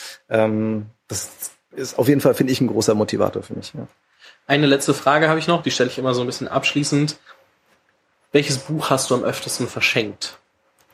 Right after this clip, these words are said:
Speaker 1: Welches Buch habe ich am öftesten verschenkt?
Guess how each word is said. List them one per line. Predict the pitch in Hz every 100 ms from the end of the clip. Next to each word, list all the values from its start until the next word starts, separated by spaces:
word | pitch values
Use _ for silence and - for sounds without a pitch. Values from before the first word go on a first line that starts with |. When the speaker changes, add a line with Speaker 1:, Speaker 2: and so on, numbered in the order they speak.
| - - - - - - - - - - - _
Speaker 1:
Welches | - 127 147 180 185
Buch | 170 170
habe | 147
ich | 131
am | 127
öftesten | 120 - 117 117
verschenkt? | 113 117 104